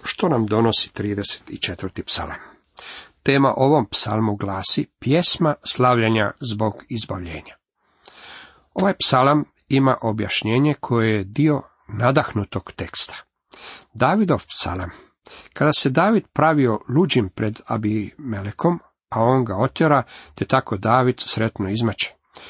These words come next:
Ovo mi daje dobru priliku da ilustriram ono što kritičari koriste kako bi diskreditirali Božju riječ, a što je pak mnogo neupućenih ljudi odvelo daleko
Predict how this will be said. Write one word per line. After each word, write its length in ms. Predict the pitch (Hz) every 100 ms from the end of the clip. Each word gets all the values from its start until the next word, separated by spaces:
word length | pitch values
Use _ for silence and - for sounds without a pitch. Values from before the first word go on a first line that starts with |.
| - _ -
Ovo 220 | 175 190
mi 160 | 165 123
daje 320 | 139 151 131
dobru 420 | 104 170 202 165
priliku 460 | - 127 143 - 123
da 140 | 113 -
ilustriram 640 | 110 107 - 127 131 117 -
ono 220 | 147 165
što 340 | - - 113 -
kritičari 580 | 139 - - 123 110
koriste 520 | 98 101 135 - 151 131 - - -
kako 300 | - 127 127
bi 200 | 120 113
diskreditirali 1000 | - 123 - - 113 107 - 131 120 110
Božju 320 | 110 107 101
riječ, 220 | 107 113 104 - - - -
a 100 | 127
što 160 | - 151
je 120 | -
pak 240 | 139 -
mnogo 480 | 131 170 214 175 160 -
neupućenih 720 | 120 123 135 143 - 117 113 -
ljudi 320 | 120 127 120
odvelo 400 | 107 120 123 113
daleko 560 | 95 127 135 120 - 104